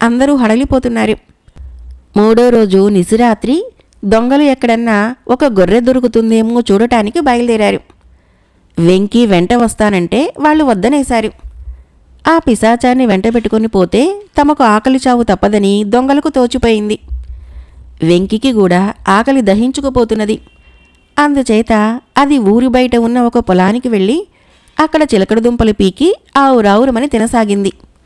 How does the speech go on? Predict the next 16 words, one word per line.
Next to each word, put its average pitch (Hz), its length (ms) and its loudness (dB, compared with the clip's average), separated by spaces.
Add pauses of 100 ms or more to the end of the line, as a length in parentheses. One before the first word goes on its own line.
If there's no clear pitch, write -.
(640)
పొలంలోనే 269 640 4
గుడిసె 220 340 2
వేసుకుని 233 380 0
ఉన్న 220 240 0
పొలందారు 226 840 0
ఒక 302 140 0
రాత్రివేళ 233 580 0
బయటికి 196 360 0
వచ్చి 233 480 -2 (760)
చిలకడ 170 320 2
దుంపలు 214 360 0
పీక్కు 220 360 0
తింటున్న 226 420 0
వెంకిని 214 500 0
చూసి 285 400 0
దెయ్యమనుకొని 254 760 0